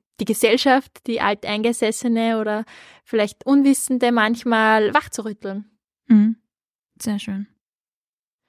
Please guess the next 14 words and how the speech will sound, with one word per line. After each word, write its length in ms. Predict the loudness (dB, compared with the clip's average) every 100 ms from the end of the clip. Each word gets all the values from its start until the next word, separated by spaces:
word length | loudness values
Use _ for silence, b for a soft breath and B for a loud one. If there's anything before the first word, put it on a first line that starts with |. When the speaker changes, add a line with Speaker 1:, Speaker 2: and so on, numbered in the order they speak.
| _ _ _
Speaker 1:
Was 340 | -4 -2 -4 -2
war 420 | 0 0 -2 -4 _ _ _ _ _ _ _ _ -6
dein 480 | -2 0 0 -2 -6
Gedanke, 880 | -6 -6 -4 -4 -4 0 2 4 2 2
wie 160 | -2
du 120 | 0 -2
dann 380 | -2 0 -2 -4
im 200 | -6 -4
Nachgang 600 | 0 -2 0 0 2 0
ein 140 | -4 -2
Wiener 240 | 0 0
Schnitzel 460 | 0 2 2 0 -6
gegessen 500 | -6 -6 -8 -6 -6
hast? 360 | -6 -10 -16